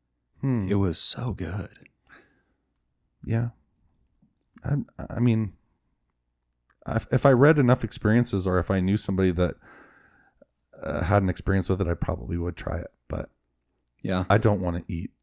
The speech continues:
Speaker 1: mushrooms.
Speaker 2: No, it's, it's not easy on the stomach, is it?
Speaker 1: It's not. It, it's, it's like doing a cleanse.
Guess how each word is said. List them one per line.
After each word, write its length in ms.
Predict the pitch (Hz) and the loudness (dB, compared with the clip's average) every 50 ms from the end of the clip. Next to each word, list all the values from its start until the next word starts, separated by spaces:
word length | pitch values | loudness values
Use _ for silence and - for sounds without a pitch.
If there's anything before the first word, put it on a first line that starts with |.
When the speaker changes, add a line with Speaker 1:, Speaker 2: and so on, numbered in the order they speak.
| _ _ _ _ _ | _ _ _ _ _
Speaker 1:
mushrooms. 680 | - 92 95 82 82 82 - - - - - - - - _ _ _ _ _ _ _ _ _ _ _ _ _ _ | -10 -6 -4 -4 -4 -4 -6 -10 -10 -10 -12 -14 -18 -20 _ _ _ _ _ _ _ _ _ _ _ _ _ _
Speaker 2:
No, 260 | - 107 113 113 117 | 2 4 6 8 6
it's, 160 | 110 107 - | 6 4 4
it's 160 | - 107 - - | 0 0 2 4
not 200 | 117 120 127 110 | 4 4 4 4
easy 260 | 107 110 104 107 101 | 4 2 4 4 4
on 140 | 95 90 85 | 6 4 4
the 40 | |
stomach, 400 | 82 - - 98 87 80 78 78 | 2 2 2 2 2 2 2 0
is 160 | 80 80 82 78 | -2 -4 -2 -2
it? 160 | 78 - - - - - - - - _ _ _ _ _ - _ | -2 -4 -6 -8 -18 -20 -20 -20 -20 _ _ _ _ _ -20 _
Speaker 1:
It's 200 | - - - - | -20 -18 -14 -4
not. 320 | - 151 160 185 196 - - - _ | -2 0 2 2 2 0 -4 -6 _
It, 140 | 110 127 - _ _ _ _ _ | -4 -4 -4 _ _ _ _ _
it's, 280 | - 180 - - - 175 147 - - - - - - - - - - - - - _ _ _ _ _ _ _ _ _ _ _ _ _ _ _ _ - - - _ | 0 0 0 0 -8 -10 -12 -12 -14 -16 -18 -18 -18 -18 -20 -20 -20 -20 -20 -20 _ _ _ _ _ _ _ _ _ _ _ _ _ _ _ _ -16 -16 -12 _
it's 380 | 120 - - 151 156 - - | -10 -4 -4 -4 -4 0 2
like 180 | 208 202 147 110 | 2 2 2 2
doing 260 | 98 110 120 123 110 | 2 4 6 6 4
a 60 | 90 | 4
cleanse. 640 | 82 - - - 117 123 139 131 85 - - - - | 0 -2 -2 0 2 2 2 2 0 -4 -10 -18 -18